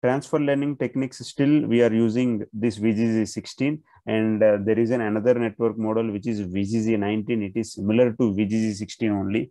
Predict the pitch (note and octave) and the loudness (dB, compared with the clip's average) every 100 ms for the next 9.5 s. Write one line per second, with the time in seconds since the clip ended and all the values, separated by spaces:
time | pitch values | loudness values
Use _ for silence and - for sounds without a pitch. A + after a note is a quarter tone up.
0 | _ _ _ - B2 B2 B2 A#2 B2+ A2+ | _ _ _ 0 2 4 0 4 2 4
1 | A2+ A2 B2 A2 G#2+ A2 G#2+ G#2 G2+ A2+ | 0 0 -2 -2 -2 -2 -2 -4 -4 -4
2 | G#2+ G#2 A2 G#2+ G2+ F#2+ G#2 A2 G#2+ G#2 | -2 -2 -2 -4 -6 -4 -2 -2 -4 -6
3 | A2 - A#2 G#2+ G2 G2+ G2+ G2 G2+ G2 | -10 -4 -2 0 0 0 0 0 0 0
4 | G2 G2 B2+ _ _ _ - A#2 G#2+ G#2+ | -2 -4 -6 _ _ _ 0 0 2 4
5 | G#2+ G#2 G#2 A2 A#2 - _ - A#2 A2+ | 4 4 2 0 0 -4 _ -2 0 0
6 | - B2 A2 B2+ B2 A2+ G#2+ B2+ A#2 G#2 | 0 0 2 0 4 4 4 2 -6 -6
7 | A2+ A2 G#2+ G#2 G2+ G#2+ G#2 G2+ G2+ G2 | -2 2 2 2 4 4 6 4 2 0
8 | - A2+ A#2+ A#2+ A#2+ A2 A2 G2 G#2+ G#2 | 0 2 2 0 -2 -4 -6 -4 -4 -2
9 | A2 A2+ G#2 A#2+ D#3+ | -2 0 0 -2 -4